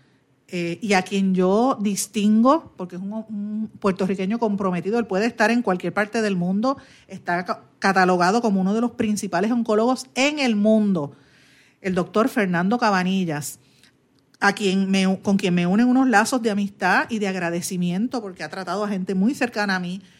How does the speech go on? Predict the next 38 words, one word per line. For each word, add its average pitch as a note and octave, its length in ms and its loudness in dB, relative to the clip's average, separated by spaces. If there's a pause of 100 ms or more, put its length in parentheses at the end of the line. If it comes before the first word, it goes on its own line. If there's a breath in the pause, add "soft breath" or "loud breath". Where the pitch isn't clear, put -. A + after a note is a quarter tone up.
(240 soft breath)
en, F3+ 500 -6
con E3+ 160 -8
esta F3+ 200 -4
enfermedad, F#3 560 -2 (520 soft breath)
desmintió G#3 800 2
lo C4+ 120 2
que G#3 120 -2
dice G#3 420 -4 (240 loud breath)
Monsanto F#3 800 2
y A3+ 120 0
desmintió G3 500 0
lo A3+ 80 4
que G#3+ 100 -4
dice G3+ 220 -4
el G3+ 40 -6
secretario E3+ 540 -8
de G#3 80 -4
Agricultura. D#3+ 800 -6 (560 loud breath)
Y G3 120 0
él G3 100 6
explicó A3 460 0
que B3+ 80 0
el A3 80 2
glisofato, F#3+ 760 0
que C#4 80 -6
es G3+ 80 -2
el G3+ 80 -2
ingrediente G3 840 -4
principal A3 560 -4
en A3+ 100 -6
el G#3 100 -4
herbicida F3+ 640 0
que G3+ 80 -6
utiliza F3+ 640 -6
esa A3 380 -2
empresa F#3 420 -2
multinacional F3+ 680 -4
Monsanto, F#3+ 760 -4